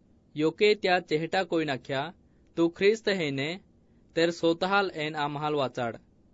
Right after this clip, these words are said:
પેન બિહરે ત્યાલ દોમ કાઢી નાખ્યા, "તુલ બી તી શિક્ષા જાયલી હે, તેરી તું દેવાલ બી બિયા નાયકા.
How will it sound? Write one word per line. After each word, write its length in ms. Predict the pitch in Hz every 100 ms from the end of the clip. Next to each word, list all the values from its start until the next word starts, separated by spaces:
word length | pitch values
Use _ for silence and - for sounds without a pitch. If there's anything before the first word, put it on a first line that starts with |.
| _ _ _
પેન 240 | 175 202 208
બિહરે 320 | 196 190 185
ત્યાલ 260 | 170 165 156
દોમ 240 | 147 143
કાઢી 260 | 139 131 131
નાખ્યા, 460 | 123 - 147 175 - _ _ _ _
"તુલ 240 | 170 202 220
બી 220 | 190 190
તી 280 | 190 202 214
શિક્ષા 420 | - 170 - 165
જાયલી 360 | 147 139 139 143
હે, 300 | 147 160 196 _ _ _
તેરી 280 | 160 175 208
તું 300 | 208 190 185
દેવાલ 320 | 156 160 175
બી 160 | 170 170
બિયા 300 | 143 143 151
નાયકા. 480 | 143 131 120 113